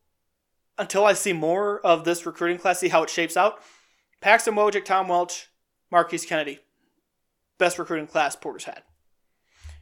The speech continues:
I mean, that's, it's, there's nothing else really to say. But they'll settle in. Lucien Marquise, Tom Welch, I, I really think Tom's taken a huge leap this year. That small ball lineup,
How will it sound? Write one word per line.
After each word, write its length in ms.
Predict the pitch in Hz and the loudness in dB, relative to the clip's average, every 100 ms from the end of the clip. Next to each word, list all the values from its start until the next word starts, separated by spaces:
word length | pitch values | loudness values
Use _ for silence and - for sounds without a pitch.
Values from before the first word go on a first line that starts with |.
| _ _ _ _ _ _ _ - | _ _ _ _ _ _ _ -6
I 100 | 165 | -2
mean, 200 | 147 139 | -2 -2
that's, 360 | 147 - - - - _ _ _ _ _ _ _ _ _ _ _ 170 | -6 -6 -12 -16 -20 _ _ _ _ _ _ _ _ _ _ _ -4
it's, 220 | 180 156 | -4 -2
there's 220 | 180 160 | 0 2
nothing 240 | 170 165 | 2 4
else 200 | 160 151 | 2 2
really 200 | 160 147 | -2 -4
to 100 | 139 | -6
say. 140 | - - - _ _ _ | -8 -10 -12 _ _ _
But 220 | 170 147 - _ _ _ _ _ - | 2 2 -2 _ _ _ _ _ 2
they'll 160 | 185 | 4
settle 260 | 180 170 165 | 6 4 4
in. 140 | 165 | 0
Lucien 260 | 165 - 147 | -2 -4 -4
Marquise, 420 | 143 - 208 202 | -4 -2 -4 -4
Tom 280 | - 214 208 | -2 0 2
Welch, 280 | 185 190 - | 0 -2 -6
I, 100 | 170 | -8
I 240 | 156 165 | -10 -14
really 260 | 165 180 180 | -4 2 2
think 240 | 170 156 | 0 -8
Tom's 280 | - 165 156 | -4 -6 -2
taken 200 | 165 151 | -4 -4
a 60 | 151 | -8
huge 300 | - 160 151 | -8 -8 -6
leap 180 | 143 143 | -8 -8
this 180 | 135 | -10
year. 160 | 139 - - - _ - | -10 -12 -16 -20 _ -4
That 160 | 156 | -4
small 280 | - 170 180 | 2 8 8
ball 240 | 190 196 | 10 8
lineup, 360 | 185 185 196 | 8 6 4